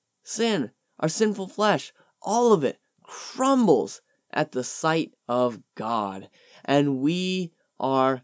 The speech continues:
sons of God. We have the Spirit of God living inside of us, and we have God's Son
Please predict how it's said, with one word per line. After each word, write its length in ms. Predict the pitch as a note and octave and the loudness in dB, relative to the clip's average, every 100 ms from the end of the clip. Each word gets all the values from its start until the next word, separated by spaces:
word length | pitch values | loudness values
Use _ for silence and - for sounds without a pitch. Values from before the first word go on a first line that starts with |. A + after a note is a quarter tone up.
| _ | _
sons 540 | - - E3+ F3+ F#3 | -10 -6 -2 0 0
of 100 | F3 | -2
God. 340 | D#3+ F3 E3+ C#3 | 0 2 2 0
We 140 | D3 | -4
have 140 | D#3 | -4
the 100 | B2 | -6
Spirit 500 | B2+ - - E3+ F#3 | -8 -10 -4 0 2
of 140 | D3+ C3+ | 0 0
God 320 | C#3 C3 D3+ | 0 0 0
living 340 | C3 E3 D#3+ | 2 0 2
inside 440 | D3 C#3 - C#3 D3 | -2 -4 2 2 2
of 100 | C#3 | 2
us, 220 | C#3+ - _ _ - | 0 -2 _ _ -10
and 280 | - C3+ C3+ | -2 0 0
we 440 | C#3 E3 F3+ F3 | 0 0 0 -2
have 520 | D#3+ D3+ C#3 C#3 A2 - | -2 -2 0 0 -4 -6
God's 480 | C#3 C#3 C#3+ B2+ | -2 0 0 -2
Son 540 | - - D3+ D3 D3+ | -8 -4 2 4 2